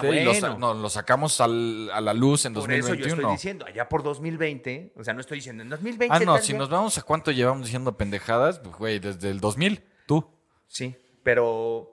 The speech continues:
Speaker 1: eh, con esto, que es, el, va a ser la referencia de los podcasts.
Speaker 2: Dos mil veinte.
Speaker 1: O sea, ya no,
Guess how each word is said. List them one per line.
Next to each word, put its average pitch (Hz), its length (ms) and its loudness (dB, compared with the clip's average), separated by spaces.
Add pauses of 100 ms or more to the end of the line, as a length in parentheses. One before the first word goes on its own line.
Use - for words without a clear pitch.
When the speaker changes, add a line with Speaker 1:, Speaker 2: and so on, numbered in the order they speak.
Speaker 1:
eh, 113 260 -12
con 123 200 -6
esto, 175 340 -6
que 110 120 -10
es, - 280 -18
el, 113 200 -16
va 120 80 -2
a - 20 -4
ser 135 140 -10
la 135 100 -2
referencia 117 680 -8
de 120 100 -10
los 98 180 -14
podcasts. 113 400 -12
Speaker 2:
Dos 90 160 -4
mil 95 220 -4
veinte. 95 280 -6
Speaker 1:
O - 140 -20
sea, 170 160 -4
ya 208 80 -4
no, 254 240 -6